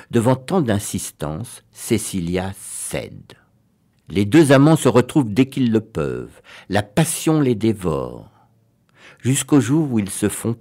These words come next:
pincer. Cela se passe dans un hôtel de Megève. Les Sarkozy avaient décidé de prendre une semaine de ski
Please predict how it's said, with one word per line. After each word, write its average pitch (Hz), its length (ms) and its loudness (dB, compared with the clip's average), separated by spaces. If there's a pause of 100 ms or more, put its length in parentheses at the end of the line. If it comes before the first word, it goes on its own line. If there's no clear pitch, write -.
(120)
pincer. - 540 -6 (380)
Cela 110 260 2
se 127 140 0
passe 117 320 0
dans 95 200 0
un 95 140 2
hôtel 104 320 0
de 95 80 2
Megève. 73 720 -4 (160)
Les 104 120 -2
Sarkozy 135 640 0
avaient 110 200 2
décidé 147 460 0
de 117 100 0
prendre 107 280 -2
une 90 120 0
semaine 110 420 0
de 80 100 -2
ski - 420 -8